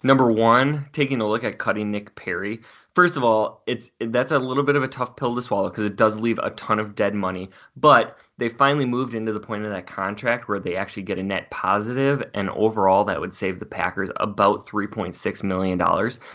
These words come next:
Brian Bulaga is gonna be tough to replace, but if the Packers feel confident that,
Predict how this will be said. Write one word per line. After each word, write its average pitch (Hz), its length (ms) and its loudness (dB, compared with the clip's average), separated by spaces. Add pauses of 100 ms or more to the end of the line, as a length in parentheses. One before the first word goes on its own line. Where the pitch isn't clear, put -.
(420)
Brian 127 300 6
Bulaga 123 720 2
is 98 540 -2
gonna 104 260 0
be 95 160 -4
tough - 380 0
to 101 120 -6
replace, 92 600 -4 (320)
but 113 100 4
if 113 80 0
the 110 60 -12
Packers 117 420 -2
feel 98 220 -4
confident 95 580 -6
that, 92 200 -8